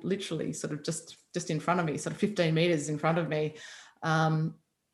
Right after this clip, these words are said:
it wasn't that I was so skilled that I managed to survive. It was just sheer luck on the day that, uh, um, yeah, that I managed to make it out injured, lost my career, but, you know, tragically, my teammates all lost their lives.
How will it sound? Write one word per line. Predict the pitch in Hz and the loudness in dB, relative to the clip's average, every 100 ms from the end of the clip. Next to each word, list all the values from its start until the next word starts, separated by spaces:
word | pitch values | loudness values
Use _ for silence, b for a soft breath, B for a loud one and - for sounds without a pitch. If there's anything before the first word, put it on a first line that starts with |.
| _ | _
it | 185 | 2
wasn't | 185 226 220 208 | 6 8 8 8
that | 185 | 10
I | |
was | 175 175 | 10 10
so | 185 180 | 8 8
skilled | - - 233 185 175 | 6 10 12 12 8
that | 180 | 8
I | 175 165 | 8 8
managed | 170 160 156 | 6 4 2
to | 170 | 0
survive. | 165 160 156 151 151 | 0 4 6 6 2
It | - | 0
was | 165 160 - | 0 0 2
just | 156 160 | 2 0
sheer | - 180 160 | -2 2 2
luck | 147 156 - | 2 0 -2
on | 156 147 | -2 -2
the | |
day | 143 151 156 147 147 | -2 0 2 0 -2
that, | 151 151 - | -6 -6 -6
uh, | 151 147 143 - _ - | -4 -4 -8 -14 _ -10
um, | 151 147 147 143 139 _ _ _ | -8 -6 -6 -8 -10 _ _ _
yeah, | - 151 | -12 -12
that | 143 - _ - | -12 -16 _ -2
I | 160 | 2
managed | 156 156 - | 2 0 -4
to | 165 | 0
make | 160 156 | 0 0
it | 156 | 0
out | 151 156 - - | 2 2 -2 -2
injured, | 196 202 160 165 190 190 175 | 6 8 8 6 6 2 2
lost | 170 165 | 2 2
my | 156 | 0
career, | 151 170 156 170 160 151 | 0 -2 2 4 4 2
but, | 151 - | -2 -6
you | 156 | -4
know, | 147 | -4
tragically, | 147 170 156 156 156 | -4 -2 -2 -2 -4
my | 151 143 | -4 -4
teammates | - 160 143 139 | -2 -2 -2 -2
all | 151 | -2
lost | 147 147 | -4 -6
their | 151 | -8
lives. | 151 151 151 151 | -6 -6 -8 -10